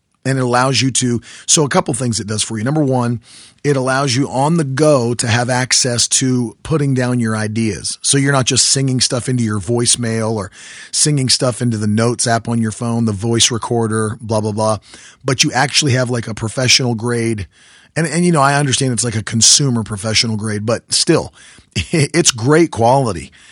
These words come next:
And, uh, these phones keep getting better and better. So the quality of the microphone keeps getting better and better, and the processor.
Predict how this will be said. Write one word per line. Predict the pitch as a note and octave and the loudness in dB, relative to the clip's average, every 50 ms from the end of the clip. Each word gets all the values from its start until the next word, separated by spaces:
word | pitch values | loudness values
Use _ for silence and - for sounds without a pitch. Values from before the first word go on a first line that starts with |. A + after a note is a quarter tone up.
| - - _ - - | -20 -20 _ -4 -2
And, | C3 C3+ C3 B2+ A#2 B2 | 0 0 2 2 2 2
uh, | A#2+ A2+ A2 | 2 0 2
these | A#2 C#3+ D3 - - | 2 0 2 0 0
phones | - - C#3 D3 F3 F3 D3 A#2 - | -2 -2 0 0 2 2 0 0 -2
keep | - B2+ B2 G#2+ | -2 -4 -4 -2
getting | C3 B2+ B2 A#2 G#2+ | -2 0 0 0 0
better | G2+ A#2+ B2 B2 B2 B2+ | 2 2 2 2 2 0
and | A2+ G#2+ G2 | 0 0 0
better. | A2 A2+ A#2+ C#3 D3+ | 0 2 2 2 2
So | C3+ - - | 2 0 0
the | A#2 A2 | -2 -6
quality | - - C3 A#2+ B2 C3 C3 C3 B2+ | -6 -2 0 2 2 4 2 2 0
of | A2 | 0
the | G2+ F#2 | 0 -2
microphone | F#2+ G2+ G#2+ B2 - - C#3 - - D3+ C#3+ C#3 C3 | -2 0 -2 -2 0 -2 -4 -2 0 0 0 0 0
keeps | A2+ D3 C#3+ - | -2 -2 -4 -2
getting | - D3+ C#3+ C#3+ C3 | -4 -4 -2 -2 0
better | C3 C3 B2 B2+ | 0 0 0 0
and | B2 | 0
better, | B2+ B2+ B2+ | 0 0 0
and | B2+ A#2+ | 0 -2
the | G#2 | -2
processor. | - - - G#2 G#2+ A2 - - C3 A#2+ - - B2 A#2+ A2 | -6 -6 -4 -4 -2 -2 -2 -2 -2 -2 -2 -2 -4 -4 -8